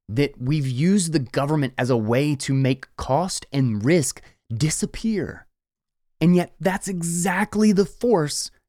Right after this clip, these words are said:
that makes us behave in congruence, like, in, uh, symbiotic with reality. It's why we change our behaviors when things aren't working,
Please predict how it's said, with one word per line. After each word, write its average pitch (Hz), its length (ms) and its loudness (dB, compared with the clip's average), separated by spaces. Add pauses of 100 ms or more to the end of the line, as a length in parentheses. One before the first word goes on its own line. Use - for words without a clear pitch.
that 180 220 2
makes 160 420 0
us 190 180 0
behave 170 760 0 (320)
in 185 260 4
congruence, 180 640 2
like, 156 260 -4
in, 170 340 4 (380)
uh, - 60 -16
symbiotic 180 920 2
with 147 380 0
reality. 170 640 -2 (640)
It's - 180 -4
why 190 420 4
we 202 220 2
change 202 360 0
our 190 220 2
behaviors 185 640 2
when 180 160 2
things 190 320 0
aren't 180 180 -2
working, 156 480 -2